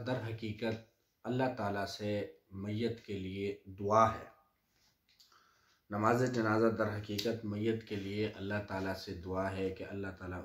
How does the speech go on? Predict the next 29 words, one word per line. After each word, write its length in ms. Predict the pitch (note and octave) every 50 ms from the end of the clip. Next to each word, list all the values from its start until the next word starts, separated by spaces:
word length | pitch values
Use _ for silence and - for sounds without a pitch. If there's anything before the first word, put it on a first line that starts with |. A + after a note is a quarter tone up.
| F2+ F2
उसकी 260 | - - - F2+ F2 E2
बख्शिश 420 | F2+ F2+ - - G2+ - - -
फरमा 260 | G2 F#2 F#2+ F#2 F#2 F#2
दे 180 | F2+ F#2 F#2 F2+
और 300 | - F#2+ F#2+ F#2+ - G2+
उसकी 240 | G#2 - - - F#2
कमी 280 | - - - F#2 F#2+ F#2
कोताहियों 520 | - - F2 E2+ - F#2 F2+ F2+ F2 F2+
को 180 | - - A2+ G2+
माफ़ 260 | G2 G2+ G2 - - -
कर 160 | D#2+ - -
दे। 160 | - - - - _ _ _ _ _ _ _ _ _ _ _ _ _ _ _ _ _ _ _ _ _ _ _ -
नमाज 340 | A2+ A#2 A#2 A#2 B2+ C#3 D3+ D#3
जनाजा 400 | D3 D3 C#3 C#3 C#3+ C#3 C3 C#3+
के 220 | C#3+ - D3+ C3 A2+
वाजिब 360 | A#2 A#2+ B2 C3 C3 B2 A#2
होने 200 | A#2 B2 C3 C#3+
की 140 | C#3 - B2+ A2 G2+
वही 180 | G#2 G#2+ A#2+ - -
शरात, 420 | - A2 G#2+ G#2 G#2+ A2+ A2+ - - -
शराइत 560 | - - - G#2+ G2+ G#2 A2 A#2+ A#2 A#2 - -
हैं 120 | A2 A2 A2+ A2
जो 100 | A2 G#2 F#2+
दीगर 300 | F#2 G#2 G#2 G#2 A2+ G#2+ A2+
नमाजों 460 | A2 G#2 G2 G2 G2 G#2 A2+ A2+ A2+
के 120 | - G#2+ F#2
लिए 300 | F2+ F2+ F2+ F2+ F#2 F2 E2+
हैं। 180 | F2+ F#2+ F2 - - - _ _ _ _ _ _ _ -
अलबत्ता 420 | A2 A#2 A2 B2 B2 B2 - C#3+